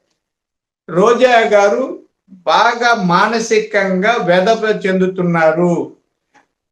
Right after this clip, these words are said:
ఆ, అంటే ఎ-, బ-, వాళ్ళకి డబ్బు ఉంది కానీ ఎలా బతకాలన్న తిండికని కాదండి, ఎలా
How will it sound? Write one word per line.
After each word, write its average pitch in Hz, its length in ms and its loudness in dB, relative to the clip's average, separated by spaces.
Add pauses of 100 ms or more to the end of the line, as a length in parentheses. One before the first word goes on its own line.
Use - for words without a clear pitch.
(180)
ఆ, 170 320 0
అంటే 214 480 0
ఎ-, 175 300 2
బ-, 135 300 -2
వాళ్ళకి 165 300 -4
డబ్బు 170 360 0
ఉంది 233 160 2
కానీ 214 300 2
ఎలా 208 300 2
బతకాలన్న 208 720 2
తిండికని 214 680 -4
కాదండి, 147 380 -2
ఎలా 196 420 0